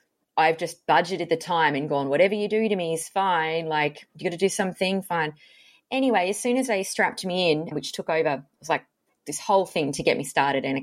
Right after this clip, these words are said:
cannula went in, which freaked me out completely. Basically, they pumped some, some saline or something into my body to see how my heart would react.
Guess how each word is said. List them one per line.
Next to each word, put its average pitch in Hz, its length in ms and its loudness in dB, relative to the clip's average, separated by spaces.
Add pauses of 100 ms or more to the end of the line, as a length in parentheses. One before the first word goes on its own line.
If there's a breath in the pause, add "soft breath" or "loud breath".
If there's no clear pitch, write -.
cannula 160 340 2
went 131 140 0
in, 127 100 2
which 135 260 -4
freaked 170 300 0
me 135 100 0
out 131 200 0
completely. 127 640 -2 (640 loud breath)
Basically, 233 500 -2
they 165 200 0
pumped 196 360 -4
some, 151 520 0 (580)
some 165 200 0
saline 151 500 -2
or 135 80 -4
something 135 480 0
into 156 280 -2
my 135 420 0
body 131 320 2
to 123 120 -12
see 139 180 2
how 135 100 0
my 131 140 0
heart 139 360 0
would 123 140 -8
react. - 500 0